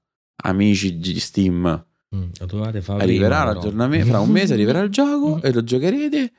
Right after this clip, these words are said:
Speaker 1: al meglio del meglio, del più meglio che non si può,
Speaker 2: Eh,
Speaker 1: signore.
Speaker 2: quando l'ha detto C D Projekt Red, però non andava bene.
Speaker 1: Eh, no, l'hanno, vabbè.
Speaker 2: Imbroglioni, scam.
Speaker 1: Io ho comprato il gioco, aspe-,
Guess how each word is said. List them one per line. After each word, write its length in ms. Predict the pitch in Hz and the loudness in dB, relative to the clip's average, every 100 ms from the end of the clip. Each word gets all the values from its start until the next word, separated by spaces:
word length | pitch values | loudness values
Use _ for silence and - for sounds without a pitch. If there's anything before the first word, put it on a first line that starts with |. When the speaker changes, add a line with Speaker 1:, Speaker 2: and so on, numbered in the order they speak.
| _ _ _ | _ _ _
Speaker 1:
al 180 | - 131 | -2 0
meglio 400 | 185 311 269 262 | 0 0 0 0
del 180 | 208 196 | 0 2
meglio, 440 | 220 285 262 240 | 0 0 0 0
del 160 | 190 156 | 0 -2
più 160 | 165 156 | -2 0
meglio 420 | 202 269 240 247 | 2 2 2 0
che 60 | |
non 120 | 226 208 | 0 0
si 140 | 220 | 0
può, 200 | 233 139 | 0 0
Speaker 2:
Eh, 40 | |
Speaker 1:
signore. 300 | - 104 98 - | 0 0 2 4
Speaker 2:
quando 240 | 120 117 | 4 2
l'ha 80 | 110 | 0
detto 300 | 107 101 101 | -2 -2 -2
C 140 | 92 | -4
D 120 | 92 98 | -2 0
Projekt 460 | 92 87 87 - | 0 0 -4 -2
Red, 240 | 95 92 85 | -2 0 0
però 180 | 82 | 0
non 100 | 80 | 0
andava 300 | 78 82 78 | 0 0 0
bene. 300 | 80 - 80 - _ _ _ _ _ _ _ _ - | -4 -10 -14 -16 _ _ _ _ _ _ _ _ -8
Speaker 1:
Eh, 100 | 104 - _ | -8 -10 _
no, 420 | 98 104 110 - - | -2 0 -2 -4 -4
l'hanno, 260 | 98 95 | -2 0
vabbè. 60 | 87 | 0
Speaker 2:
Imbroglioni, 720 | 80 76 71 90 90 78 76 | 0 -2 -2 -2 0 -2 -4
scam. 340 | - - 92 95 | -8 -4 0 2
Speaker 1:
Io 140 | 120 | 2
ho 40 | 80 | 0
comprato 360 | 110 135 170 | -2 -2 0
il 80 | 220 | 0
gioco, 600 | 262 208 113 92 85 _ - | 0 0 0 -2 -4 _ -8
aspe-, 280 | 98 - | -8 -6